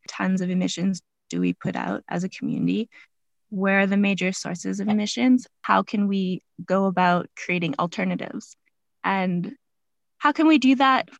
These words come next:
on our own, like a D I Y, let's get it done, 'cause we need to get it done. And we can't just expect someone else to come in and swoop down and save us. We need to save ourselves.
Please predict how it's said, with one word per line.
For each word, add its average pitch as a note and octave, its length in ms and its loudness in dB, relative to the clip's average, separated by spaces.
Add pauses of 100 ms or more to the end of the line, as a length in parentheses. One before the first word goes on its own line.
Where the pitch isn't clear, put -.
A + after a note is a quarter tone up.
(420)
on B3 120 4
our B3 140 6
own, G3+ 480 2
like F3 180 -6
a F#3+ 80 -2
D A3 240 0
I G#3+ 180 6
Y, G#3 600 4 (680)
let's F#3 320 -4 (100)
get F#3 160 4
it G3 180 -2
done, G3+ 440 0 (480)
'cause F3 140 -8
we F3 100 0
need E3+ 220 0
to G3 60 -4
get F3+ 160 -2
it F3 120 -2
done. F3+ 380 0 (500)
And F3 80 -2
we F3 80 0
can't E3+ 300 -2
just - 360 -6 (100)
expect - 680 -4
someone G3 400 2
else F#3+ 340 0
to - 100 -10
come F#3+ 300 0
in G3 160 2
and F3 280 2
swoop G#3 300 -4
down G3+ 280 4
and F3+ 120 2
save A#3 300 -2
us. F3+ 240 -4
We G#3 120 0
need A3 180 6
to E3+ 80 -4
save F#3+ 280 -2
ourselves. A2+ 760 -2